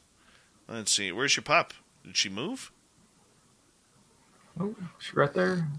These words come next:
Speaker 2: There she is. That way. There we go. Sadie!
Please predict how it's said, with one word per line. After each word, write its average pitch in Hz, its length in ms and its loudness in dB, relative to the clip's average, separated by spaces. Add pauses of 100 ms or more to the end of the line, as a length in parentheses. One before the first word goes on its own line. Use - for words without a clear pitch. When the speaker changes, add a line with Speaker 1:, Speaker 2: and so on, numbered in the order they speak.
(220)
Speaker 2:
There 180 160 2
she 110 220 4
is. 120 320 6 (800)
That 120 260 12
way. - 180 -6 (180)
There 139 140 8
we 104 60 2
go. 98 140 4 (140)
Sadie! 214 500 12